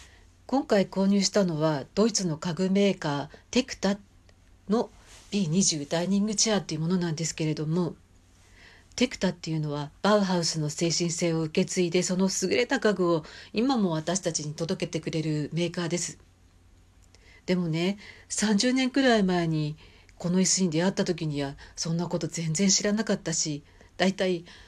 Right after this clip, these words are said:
もうテクタもわからなければ、バウハウスだってわからないしっていうような無知な若い二人だったんですけれども、このビー二十ダイニングチェアとの出会いの場所は、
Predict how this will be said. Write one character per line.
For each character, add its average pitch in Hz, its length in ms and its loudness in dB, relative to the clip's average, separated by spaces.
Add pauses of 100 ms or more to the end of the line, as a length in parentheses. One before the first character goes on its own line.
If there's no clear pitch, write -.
(140)
も 170 100 -6
う - 20 -8
テ 247 140 0
ク - 100 -8
タ 247 100 6
も 185 120 2
わ 160 100 -2
か 170 100 -2
ら 175 100 0
な 165 120 -2
け 165 120 -4
れ 151 120 -4
ば、 147 180 -4
バ 190 200 0
ウ - 20 -4
ハ 220 160 2
ウ 202 40 2
ス - 120 -4
だ 160 100 0
っ - 20 -4
て 160 140 -4
わ 156 120 0
か 170 120 0
ら 175 100 0
な 165 120 0
い 170 40 0
し - 140 2
っ - 40 -18
て 156 100 -4
い - 20 0
う - 20 0
よ 160 120 0
う - 20 -2
な 151 200 -4 (720)
無 185 100 0
知 180 160 2
な 160 120 0
若 156 280 0
い 185 280 -2 (580)
二 - 260 0
人 180 80 2
だ 170 80 2
っ 165 60 -6
た 165 140 -2
ん 151 40 -2
で 156 80 -2
す - 100 -10
け 185 100 2
れ 180 100 2
ど 165 120 0
も、 151 220 -2 (1500)
こ 190 120 0
の 190 140 4
ビ 214 160 -4
ー 277 40 -2
二 247 160 2
十 180 220 0
ダ 170 140 2
イ 175 60 0
ニ 190 100 2
ン 190 40 2
グ 202 100 2
チ 202 140 0
ェ 185 60 4
ア 170 40 0
と 165 100 -6
の 147 120 -4
出 156 180 -2
会 175 120 2
い - 20 0
の 175 120 -2
場 170 120 -4
所 165 200 -2
は、 165 280 -2